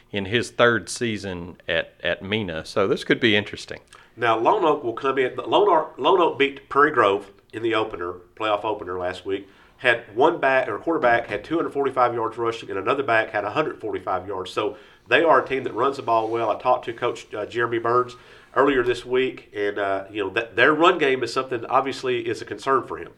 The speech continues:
Speaker 2: So that'll be a good one down at Ozark. They'll get to host that one. Shiloh Christian, of course, hosting Mena.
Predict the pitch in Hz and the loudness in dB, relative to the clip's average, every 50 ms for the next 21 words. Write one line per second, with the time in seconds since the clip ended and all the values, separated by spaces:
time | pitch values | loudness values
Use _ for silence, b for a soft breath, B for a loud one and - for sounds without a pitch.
0 | _ _ _ b b b b b b b - - 117 107 98 113 131 143 143 139 | _ _ _ b b b b b b b -8 -4 -2 -2 0 2 2 2 2 2
1 | 131 127 123 131 120 110 120 117 117 113 113 104 98 - 113 123 131 123 - 123 | 0 0 0 -2 -2 -2 -6 -6 -2 -2 -2 -4 -4 -4 -4 -4 -4 -2 0 2
2 | 120 120 - - 113 113 113 - 117 113 - - 101 - 110 113 113 110 - - | 2 2 0 0 -2 -4 -4 -4 -4 -8 -8 -8 -14 -10 -8 -8 -8 -8 -10 -2
3 | - 117 127 135 131 135 135 135 - B B B B B B - - 131 123 123 | 4 6 6 6 6 2 -4 -4 -6 B B B B B B -2 4 4 4 4
4 | 117 113 - 135 123 - - 110 95 - 113 110 - - - 123 123 123 - 113 | 4 2 0 -2 -2 -2 -4 -8 -6 -4 -6 -6 -4 -2 -2 -2 -2 -2 -6 -10
5 | 101 95 95 104 120 135 139 139 135 135 | -10 -10 -6 -4 -4 -2 -2 -2 -4 -6